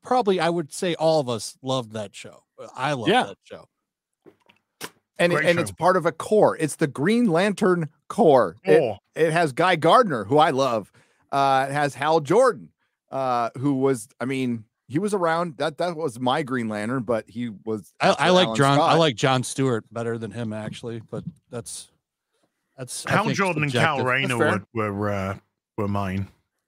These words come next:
Speaker 2: Kyle Rayner's like, uh, th-, he's a great Green Lantern too,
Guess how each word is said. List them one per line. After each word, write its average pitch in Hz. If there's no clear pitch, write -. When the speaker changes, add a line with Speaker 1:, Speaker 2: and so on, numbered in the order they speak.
Speaker 2:
Kyle 220
Rayner's 196
like, 123
uh, 127
th-, 123
he's 120
a 117
great 120
Green 156
Lantern 180
too, 226